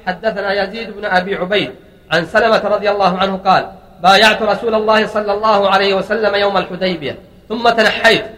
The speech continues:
فقال صلى الله عليه وسلم: 'يا سلمة، ألا تبايع؟'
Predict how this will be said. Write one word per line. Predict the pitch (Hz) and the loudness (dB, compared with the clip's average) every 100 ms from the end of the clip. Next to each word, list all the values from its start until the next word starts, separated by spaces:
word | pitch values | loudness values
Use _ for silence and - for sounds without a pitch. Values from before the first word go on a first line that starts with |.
| - - | -20 -8
فقال | 180 196 220 214 | -6 4 4 6
صلى | 214 214 | 2 0
الله | 208 214 196 196 | 0 4 4 4
عليه | 196 202 | 2 2
وسلم: | 190 190 208 202 180 | 2 0 0 -2 0
'يا | 190 220 214 | 2 4 4
سلمة، | 202 214 196 127 - - - | 2 2 2 0 -4 -20 0
ألا | 202 214 | 4 4
تبايع؟' | 196 196 180 180 | 4 4 4 6